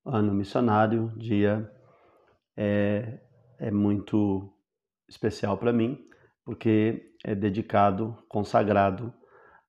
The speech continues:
a Nossa Senhora dos Anjos. Então, é, é de suma importância,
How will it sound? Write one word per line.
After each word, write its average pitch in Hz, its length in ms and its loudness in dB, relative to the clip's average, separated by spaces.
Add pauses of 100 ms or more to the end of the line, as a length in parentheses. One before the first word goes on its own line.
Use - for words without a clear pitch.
(100)
a 104 500 0 (160)
Nossa 104 460 -2
Senhora 101 320 0
dos 101 240 0
Anjos. 113 500 2 (920)
Então, 104 680 -2 (1080)
é, 101 800 2 (640)
é 104 160 4
de 98 480 0
suma 104 300 0
importância, 107 760 -2